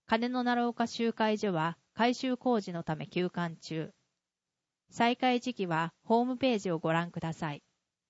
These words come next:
飯沼飛行士記念館、穂高郷土資料館、穂高陶芸会館。十二月二十八日から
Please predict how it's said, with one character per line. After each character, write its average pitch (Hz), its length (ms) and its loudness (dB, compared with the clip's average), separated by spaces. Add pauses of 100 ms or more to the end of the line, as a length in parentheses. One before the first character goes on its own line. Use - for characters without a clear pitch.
(3750)
飯 254 180 0
沼 269 240 0
飛 - 160 -6
行 269 180 4
士 - 140 -4
記 247 100 -4
念 233 240 0
館、 160 300 -8 (1040)
穂 220 100 4
高 262 240 2
郷 247 240 4
土 247 120 2
資 240 180 -6
料 226 180 2
館、 151 300 -6 (1200)
穂 233 80 -2
高 254 240 2
陶 233 240 4
芸 240 200 2
会 208 240 -2
館。 156 280 -8 (1800)
十 240 200 2
二 262 120 -2
月 254 240 -2
二 254 160 -2
十 208 160 0
八 185 300 -6
日 196 220 -8
か 170 140 -4
ら 160 220 -4